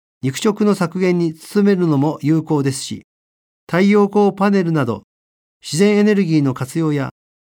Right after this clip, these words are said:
電気自動車の導入など、考えればいろいろありますので、できるところから積極的に環境保全に取り組み、美しい地球環境を未来に残す努力を続けてまいりましょう。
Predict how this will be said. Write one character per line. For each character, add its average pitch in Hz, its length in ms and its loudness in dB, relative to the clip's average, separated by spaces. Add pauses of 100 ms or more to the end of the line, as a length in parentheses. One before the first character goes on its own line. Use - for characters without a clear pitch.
電 180 220 2
気 196 100 -6
自 190 120 0
動 220 80 4
車 196 160 0
の 151 100 2
導 151 260 0
入 170 140 0
な 156 80 -2
ど、 113 160 -8 (720)
考 170 280 0
え 160 80 2
れ 139 100 2
ば 110 180 -4
い 135 80 -8
ろ 175 140 2
い 202 40 2
ろ 196 120 2
あ 185 40 0
り 190 80 0
ま 202 120 2
す 196 100 -4
の 156 100 -2
で、 120 160 -8 (640)
で 143 140 0
き 240 120 0
る 220 100 2
と 202 140 -2
こ 226 120 -2
ろ 233 100 0
か 208 100 -2
ら 151 280 -6
積 - 300 -6
極 214 220 -2
的 208 240 0
に 208 180 0 (360)
環 185 240 -2
境 185 180 0
保 170 100 -4
全 165 180 0
に 131 100 0
取 139 180 -2
り 143 40 -16
組 131 280 -4 (440)
み、 120 80 -8 (160)
美 202 100 2
し 196 180 0
い 165 60 -6
地 - 100 -8
球 190 180 0
環 180 260 -2
境 147 220 -2
を 101 140 -6
未 151 160 0
来 202 180 2
に 151 60 2
残 143 240 -2
す 123 180 -6
努 160 120 -2
力 196 280 0
を 208 80 0
続 160 240 -6
け 151 120 -2
て 180 120 0
ま 143 140 2
い 135 40 0
り 131 60 0
ま 123 100 0
し - 120 -6
ょ 101 100 -6
う。 80 40 -14